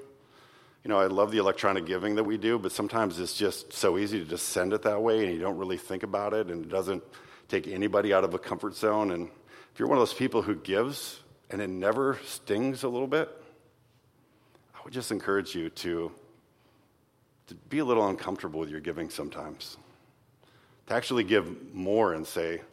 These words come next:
"Man, I don't, I don't know how we're gonna give this much, but if we do, maybe we'll have to, to sell something. Maybe we'll have to cut out Starbucks for a little while, but I wanna, I wanna have my giving just sting a little bit."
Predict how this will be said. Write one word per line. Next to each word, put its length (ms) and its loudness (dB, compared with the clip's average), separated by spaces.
"Man, 260 -6
I 100 6
don't, 80 6
I 20 4
don't 100 6
know 80 4
how 120 8
we're 100 6
gonna 140 4
give 160 2
this 180 -2
much, 240 -4
but 280 0
if 80 -6
we 80 6
do, 160 8
maybe 200 4
we'll 140 8
have 140 6
to, 320 4
to 100 2
sell 300 4
something. 340 0
Maybe 320 2
we'll 120 6
have 100 6
to 180 4
cut 180 0
out 140 4
Starbucks 400 4
for 140 -2
a 40 2
little 160 0
while, 220 6
but 140 0
I 100 -2
wanna, 220 0
I 140 -8
wanna 280 2
have 160 4
my 180 4
giving 540 0
just 240 -4
sting 320 -2
a 20 -4
little 200 -6
bit." 220 -6